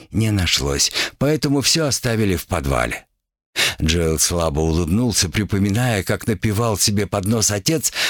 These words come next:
когда шлифовал за верстаком мелки. Мастерская занимала большую часть помещения.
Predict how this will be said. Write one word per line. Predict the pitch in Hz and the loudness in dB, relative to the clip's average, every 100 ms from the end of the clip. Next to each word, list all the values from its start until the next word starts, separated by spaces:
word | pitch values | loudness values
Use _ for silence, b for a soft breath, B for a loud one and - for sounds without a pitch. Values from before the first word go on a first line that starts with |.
| B | B
когда | - 117 139 | -2 0 2
шлифовал | - 127 120 110 107 123 127 | 2 2 0 0 0 2 2
за | 92 110 | 2 2
верстаком | 107 - - 95 143 139 - - | 2 0 -2 -2 0 0 -2 -2
мелки. | 117 113 - - 69 - _ _ _ - B B | 0 0 -2 -2 -2 -6 _ _ _ -4 B B
Мастерская | 87 82 82 - - 92 90 | 0 0 0 0 0 0 2
занимала | 85 76 80 92 98 87 | 2 2 2 2 2 0
большую | 85 95 82 - 90 | 0 0 2 0 0
часть | - 95 85 - | 0 0 -4 -2
помещения. | 98 107 - 113 73 64 55 | 0 2 2 0 -2 -4 -4